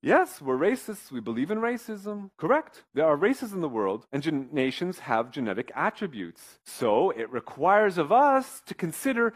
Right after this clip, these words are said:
how to help them. Racial differences are real, and this is precisely a reason to offer help. Wow. That's, uh, that's really something. This is the premier military academy. Surely this can't be the bulk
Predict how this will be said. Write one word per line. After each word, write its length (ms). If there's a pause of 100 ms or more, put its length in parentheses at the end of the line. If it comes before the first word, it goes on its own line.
(140)
how 280
to 140
help 420
them. 360 (100)
Racial 360
differences 540
are 200
real, 540
and 80
this 120
is 100
precisely 880
a 60
reason 300
to 120
offer 320
help. 380 (240)
Wow. 540 (1120)
That's, 400
uh, 600
that's 180
really 220
something. 520
This 140
is 180 (180)
the 80
premier 920 (100)
military 460
academy. 640 (120)
Surely 300
this 160
can't 320
be 240 (160)
the 80
bulk 500